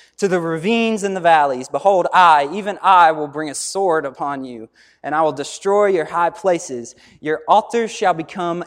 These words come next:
desolate, and your incense altars shall be broken. And I will cast down your slain before your idols,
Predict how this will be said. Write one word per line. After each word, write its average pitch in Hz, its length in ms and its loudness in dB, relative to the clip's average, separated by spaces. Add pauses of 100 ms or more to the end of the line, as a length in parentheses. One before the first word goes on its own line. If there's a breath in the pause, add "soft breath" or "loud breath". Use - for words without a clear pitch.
desolate, 175 520 -6
and 147 140 -6
your 139 120 -6
incense 165 560 -8
altars 151 440 -4
shall 160 220 -2
be 160 100 -6
broken. 143 580 -4
And 131 160 -8
I 143 100 -2
will 135 100 -2
cast 170 440 -6
down 180 320 -2
your 143 160 -6
slain 160 480 -10
before 156 300 -8
your 143 220 -4
idols, 185 420 0